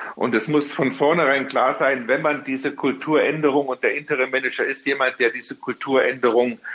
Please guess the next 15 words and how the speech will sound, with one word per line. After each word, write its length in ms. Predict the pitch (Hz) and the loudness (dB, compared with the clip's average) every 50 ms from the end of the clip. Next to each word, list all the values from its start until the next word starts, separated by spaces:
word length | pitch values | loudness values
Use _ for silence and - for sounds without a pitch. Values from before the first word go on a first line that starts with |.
| - - - - - | -10 -10 -10 -8 -4
äh, 380 | - 117 120 110 104 117 - 117 | 0 2 2 2 2 2 0 -2
in 120 | 123 117 | -4 -2
der 320 | 110 113 107 104 107 - - - - _ _ _ _ _ - | 0 2 2 2 0 -2 -6 -10 -20 _ _ _ _ _ -4
Art 320 | - 107 107 110 - - | 0 0 2 0 0 0
höhere 300 | 131 147 156 156 131 127 | 0 2 2 2 0 0
Performance, 680 | - - 123 107 - - 127 127 139 143 143 135 135 - - | -2 0 -2 -2 0 2 2 2 2 2 0 -4 -6 -4 -2
mehr 160 | 120 110 123 | 0 2 2
Effizienz 580 | 117 - 131 - - - 120 113 120 127 - - | 0 -2 -4 -8 -4 0 0 2 0 0 -4 -8
ins 280 | - - 160 170 165 | -4 -2 -2 -2 -2
Unternehmen 600 | 160 - 127 - 131 123 117 107 104 98 92 87 | -4 -6 -2 0 0 2 2 2 0 0 -2 -2
bringt, 440 | - 107 113 147 170 170 - - - _ _ - - - - - - - - - | -2 -2 -2 -2 -2 -6 -12 -16 -20 _ _ -18 -16 -14 -12 -12 -12 -8 -4 0
ähm, 400 | 127 135 143 147 139 131 - - _ - | 2 2 2 2 0 -4 -10 -10 _ 0
dann 220 | 135 143 156 160 | 0 0 0 0
muss 360 | 160 175 180 175 - - - | 0 0 0 0 -2 -4 -2
auch 400 | - 127 135 147 151 147 - - | 2 4 4 4 4 2 0 -6